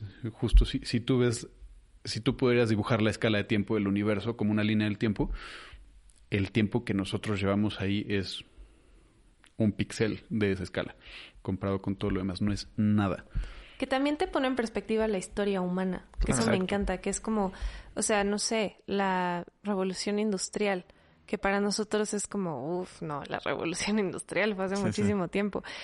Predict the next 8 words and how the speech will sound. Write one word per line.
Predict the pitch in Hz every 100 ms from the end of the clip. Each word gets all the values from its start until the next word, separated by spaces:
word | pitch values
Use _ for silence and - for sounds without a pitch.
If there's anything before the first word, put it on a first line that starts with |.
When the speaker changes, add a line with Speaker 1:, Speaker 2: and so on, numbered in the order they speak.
| -
Speaker 2:
Y | -
luego | 226 233 247
ves | 220 226
la | 226
historia | 220 220 214 214 202 208
de, | 190 175
desde | - 190 175
que | 170 175 165 165